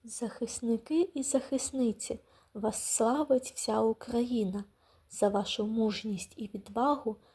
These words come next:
ми дякуємо вам щоднини. Сьогодні ми з вами згадали наших захисників і захисниць.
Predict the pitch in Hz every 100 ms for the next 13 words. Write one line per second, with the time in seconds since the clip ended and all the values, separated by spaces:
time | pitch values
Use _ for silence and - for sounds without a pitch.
0 | _ - 196 190 185 214 240 - 226 220
1 | 202 196 202 208 208 - - - 202 208
2 | 202 202 190 208 - _ _ _ _ _
3 | _ _ _ _ _ - - 214 247 240
4 | 240 247 240 226 233 294 320 247 - -
5 | 208 220 233 226 220 214 233 226 233 -
6 | 226 - 208 202 254 269 - 214 214 202
7 | 226 - 196 190 -